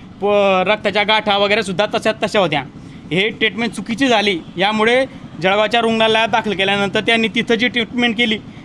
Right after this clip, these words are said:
त्यावेळेस तिथं त्यांना परत सीझर करावं लागलं, परत त्या रक्ताच्या गाठा त्यांनी बाहेर काढल्या. मग इथं या डॉक्टरनी काय केलं होतं? असं आमचं त्यांना म्हणणं आहे की, "तुम्ही काय केलं होतं? जर तुम्हाला जमत नाही तर तुम्ही तुमच्या नोकरीचे राजीनामे द्या, घरी बसा." या ठिकाणी येऊन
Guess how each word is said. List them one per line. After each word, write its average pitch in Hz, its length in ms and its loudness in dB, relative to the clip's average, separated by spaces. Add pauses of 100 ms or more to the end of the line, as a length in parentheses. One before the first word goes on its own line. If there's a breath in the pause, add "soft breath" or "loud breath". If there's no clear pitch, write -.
(120 loud breath)
त्यावेळेस 226 380 2
तिथं 233 180 -2
त्यांना 226 260 0
परत 240 220 0
सीझर 190 300 0
करावं 196 280 2
लागलं, 202 220 2
परत 226 240 0
त्या 247 160 2
रक्ताच्या 208 300 0
गाठा 214 180 2
त्यांनी 220 240 2
बाहेर 196 220 2
काढल्या. 165 280 0 (280 loud breath)
मग 196 80 0
इथं 226 180 2
या 240 100 2
डॉक्टरनी 214 340 0
काय 254 180 2
केलं 254 180 0
होतं? 190 260 0 (1900)
असं 190 220 2
आमचं 233 260 0
त्यांना 240 400 2
म्हणणं 202 260 2
आहे 214 40 2
की, 220 80 -6 (100)
"तुम्ही 240 180 0
काय 240 180 2
केलं 240 180 0
होतं? 226 100 0
जर 208 160 0
तुम्हाला 240 320 2
जमत 220 300 2
नाही 233 120 -4
तर 233 100 -4
तुम्ही 240 160 -2
तुमच्या 233 180 0
नोकरीचे 220 340 0
राजीनामे 226 440 2
द्या, 240 120 2
घरी 247 180 2
बसा." 247 260 2
या - 840 -8
ठिकाणी 156 360 0
येऊन 190 400 0